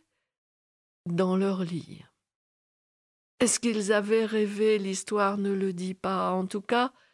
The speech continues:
ce que l'on sait, c'est qu'ils n'ont jamais évoqué la nuit qu'ils avaient passée chez les trolls, fût-ce en rêve.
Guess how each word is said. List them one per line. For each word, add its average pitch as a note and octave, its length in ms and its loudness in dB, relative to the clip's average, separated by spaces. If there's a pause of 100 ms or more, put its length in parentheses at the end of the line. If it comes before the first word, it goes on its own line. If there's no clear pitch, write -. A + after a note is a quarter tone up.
(160)
ce - 120 -6
que G#3+ 120 2
l'on F#3+ 200 2
sait, A3 280 2
c'est G3+ 240 0
qu'ils A3 340 -2
n'ont A3+ 220 0
jamais G3+ 760 2 (320)
évoqué G3 840 0
la E3+ 380 0
nuit F3 560 0 (380)
qu'ils F3+ 340 0
avaient F3 380 2
passée F#3+ 600 0
chez C#3+ 320 -4
les C#3 220 -6
trolls, A2+ 800 -4 (340)
fût-ce G3 400 -6 (100)
en D3 300 -8
rêve. D#3 580 -4